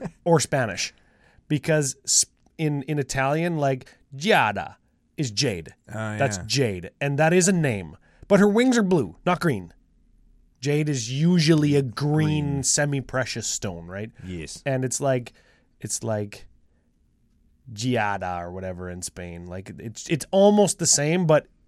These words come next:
Speaker 2: there, it, that isn't jade in Spanish. So I'm not
Speaker 1: Angel.
Speaker 2: Angel.
Speaker 1: Two two
Speaker 2: <laughs>
Speaker 1: for white one. Flying Vigilance.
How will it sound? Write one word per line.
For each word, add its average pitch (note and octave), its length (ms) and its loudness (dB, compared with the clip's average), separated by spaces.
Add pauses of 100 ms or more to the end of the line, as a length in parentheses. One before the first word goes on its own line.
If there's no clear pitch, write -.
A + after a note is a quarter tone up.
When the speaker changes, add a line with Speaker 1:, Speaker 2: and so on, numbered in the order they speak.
(120)
Speaker 2:
there, D3 260 0 (100)
it, D#3+ 160 -4 (520)
that C#3+ 200 2
isn't D#3 420 0
jade C3+ 400 2
in A2+ 120 0
Spanish. - 840 -6
So A2+ 160 -6
I'm A2+ 100 0
not G3+ 120 4
Speaker 1:
Angel. C3+ 380 -2 (420)
Speaker 2:
Angel. C4 560 0
Speaker 1:
Two D4 320 10
two A#3+ 320 4 (260)
Speaker 2:
<laughs> - 280 0
Speaker 1:
for F3+ 140 4
white A3+ 400 4
one. A#2 580 0 (320)
Flying A3 540 4
Vigilance. C3+ 640 0